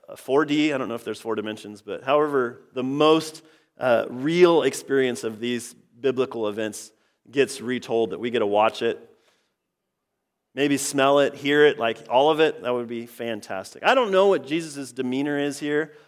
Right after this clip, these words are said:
I can, I can, I can kinda see him laughing a little bit. <laughs> You guys. The heavens. That's his,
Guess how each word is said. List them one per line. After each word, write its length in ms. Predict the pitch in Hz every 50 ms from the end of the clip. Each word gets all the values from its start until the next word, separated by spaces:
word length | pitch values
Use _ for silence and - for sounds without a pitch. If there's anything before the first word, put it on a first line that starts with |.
| _ _ _ _
I 120 | - 123
can, 240 | - 131 127 - 127 -
I 120 | - 131
can, 260 | 123 135 120 117 - - -
I 100 | - 123
can 120 | - 127
kinda 240 | 117 - 131 131 120
see 140 | - - 127
him 120 | 120 110
laughing 380 | 101 95 95 98 104 - 101 104
a 80 | 101 98
little 180 | 95 92 90
bit. 320 | 92 92 92 85 - - _ _ _ _ _ _ _ _ _ _
<laughs> 80 | 147 - - - - - _ _ _
You 200 | 135 170 185 -
guys. 500 | - - 92 95 98 107 - - - _ _ _ _ _ _ _ _ _ _ _ _ _ _ _ _ _ _ _ _ _ _ _ _ _ _ _
The 120 | 151 160
heavens. 760 | 165 170 175 180 180 175 156 131 123 127 127 - - - - _ _ _ _ _ _ _ _ _ _ _ _ _ _ _ _ _ _ _ _ _ _ _ _ _ _ _ _ -
That's 160 | 165 - -
his, 220 | 262 214 - -